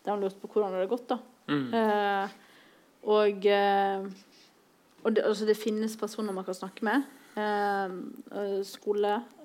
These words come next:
Speaker 1: eh, helsesøster, eh, helsestasjoner. Eh,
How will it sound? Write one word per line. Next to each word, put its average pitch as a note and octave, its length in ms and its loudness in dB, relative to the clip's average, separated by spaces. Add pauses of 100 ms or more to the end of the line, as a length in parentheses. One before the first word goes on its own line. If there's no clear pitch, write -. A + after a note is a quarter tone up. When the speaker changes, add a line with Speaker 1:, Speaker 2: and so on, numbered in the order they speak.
Speaker 1:
eh, G3+ 340 -6
helsesøster, G#3 640 -6 (880)
eh, G3 140 -2
helsestasjoner. G3+ 680 -2 (320)
Eh, G3 600 -2